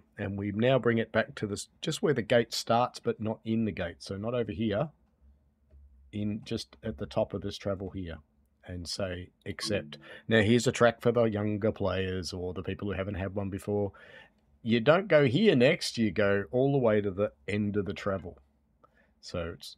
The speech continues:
right into the full dynamic brake position. And then accept,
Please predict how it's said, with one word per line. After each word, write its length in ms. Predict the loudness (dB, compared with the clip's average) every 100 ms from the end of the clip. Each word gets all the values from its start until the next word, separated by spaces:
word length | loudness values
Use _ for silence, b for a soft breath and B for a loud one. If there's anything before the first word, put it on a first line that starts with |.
| -8
right 340 | 2 4 4
into 220 | 2 -2
the 80 | -8
full 200 | -4 -6
dynamic 460 | -4 -6 -6 -10 -10
brake 260 | -12 -10
position. 460 | -12 -12 -12 -12 -16 _ _ _ -14 -12 -14 -14
And 140 | -12
then 100 | -10
accept, 420 | -8 2 4 2